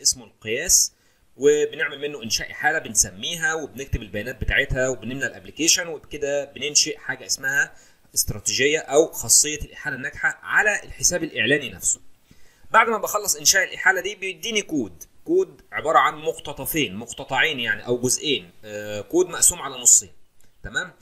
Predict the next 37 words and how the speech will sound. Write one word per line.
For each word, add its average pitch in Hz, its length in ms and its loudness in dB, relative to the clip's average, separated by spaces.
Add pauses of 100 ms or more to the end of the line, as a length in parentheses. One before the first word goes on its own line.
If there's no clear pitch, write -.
(440)
آه، 131 300 -2
الخطوة 220 320 4
التانية 214 320 4
بنسخ 214 440 6
أنا 208 180 0
الكود 196 300 0
ده. 214 100 0
طبعًا 208 340 -2
أنا 180 80 -12
مش 151 140 -6
بنسخ 202 300 0
الكود 180 260 -4
كله، 196 300 6
أنا 196 80 -8
باخد 202 340 -4
عبارة 165 260 4
عن 156 160 -4
كود 170 240 6
كده 160 180 6
زي 139 220 6
رقم 143 340 0
معين 135 400 2
من 139 180 -8
الكود 135 500 4
كل، 170 380 -2
من 123 60 -12
الكود 131 300 -2
الكلي، 190 480 2 (340)
رقم 170 260 2
معين 147 280 6
صغير 190 500 8 (380)
أو، 233 140 8 (260)
آه، 175 160 -4
مجموعة 185 420 -2
حروف 180 300 6
مع 160 200 6
رقم، 196 360 4